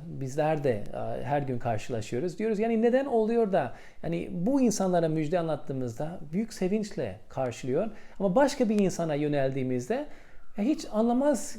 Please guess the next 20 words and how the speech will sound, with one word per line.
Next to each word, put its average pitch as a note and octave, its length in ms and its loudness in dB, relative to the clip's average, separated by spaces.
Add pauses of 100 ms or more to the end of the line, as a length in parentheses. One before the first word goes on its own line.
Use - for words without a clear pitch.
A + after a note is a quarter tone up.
gibi C#3+ 320 4
davranıyor. A#2 540 2 (260)
Hani G#3 240 2 (220)
neden C4 520 6
farklı G3+ 460 0
farklı F#3+ 720 0 (240)
böyle E3+ 220 2
tepkilerle D#3+ 720 2
karşılaşıyoruz? B2+ 800 0
Sonuçta B3+ 540 2 (280)
Rabbin A#3+ 360 6
müjdesini A3+ 640 6
yayıyoruz, G3 540 6
güzel C#4+ 400 8
bir D4+ 80 10
şey A3 240 6
yayıyoruz. C3+ 580 6
Yani E3 180 2 (240)
tohum C#4+ 340 8
gibi, G#3 380 8